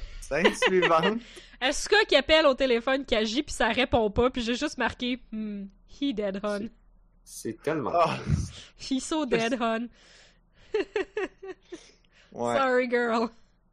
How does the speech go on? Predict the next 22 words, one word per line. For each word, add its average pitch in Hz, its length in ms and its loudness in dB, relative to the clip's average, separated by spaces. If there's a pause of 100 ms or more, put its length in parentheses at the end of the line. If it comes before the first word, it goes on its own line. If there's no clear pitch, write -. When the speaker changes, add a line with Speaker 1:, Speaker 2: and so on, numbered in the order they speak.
(240)
Speaker 3:
C'est, 123 300 -4
c'est - 180 -8
pas 143 160 4
juste 143 220 2
son 110 200 -2
répondeur, 87 760 -2
là, 85 180 -6
genre, 78 240 -10
son, 80 220 -14
Speaker 2:
Non, 320 260 4
Speaker 3:
son - 20 -8
Speaker 2:
son - 200 -4 (100)
Speaker 3:
téléphone 190 320 -10
Speaker 2:
numéro, - 60 0
il - 20 0
est - 60 -2 (120)
Speaker 3:
n'existe 90 180 -8
Speaker 2:
coupé, 285 180 -8
Speaker 3:
plus, 269 80 -12
Speaker 2:
là. 285 60 -12 (440)
Speaker 3:
là. 247 200 -14
Speaker 2:
Ouais. - 40 -18